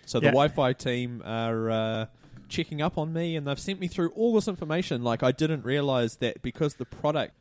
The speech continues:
Speaker 1: is obviously based for the U S market, the website is as well. So the time zones are set to America. So they said, "You're gonna have to find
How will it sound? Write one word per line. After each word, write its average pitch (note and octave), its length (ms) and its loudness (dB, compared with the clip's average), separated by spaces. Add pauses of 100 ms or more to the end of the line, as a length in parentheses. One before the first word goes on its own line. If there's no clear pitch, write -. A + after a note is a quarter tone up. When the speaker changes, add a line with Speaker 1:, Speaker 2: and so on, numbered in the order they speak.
(140)
Speaker 1:
is B2 140 -2
obviously A#2+ 300 -2
based B2 400 -2
for - 80 -6
the G2+ 120 -6
U A2+ 180 2
S G2 120 -4
market, B2+ 520 -4 (240)
the A#2+ 100 -4
website C3 500 0
is G#2+ 140 -2
as G#2 160 -10
well. A2+ 380 0
So - 180 -4
the G#2+ 120 -8
time D#3 360 -4
zones G#2+ 300 -4
are G2+ 40 -8
set - 240 -6
to A#2 120 -4
America. G#2 560 -6 (380)
So B2+ 180 -4
they A#2 80 -4
said, B2+ 220 -8
"You're B2 80 -6
gonna D#3+ 260 0
have D#3+ 180 -4
to - 60 -14
find C3 580 -4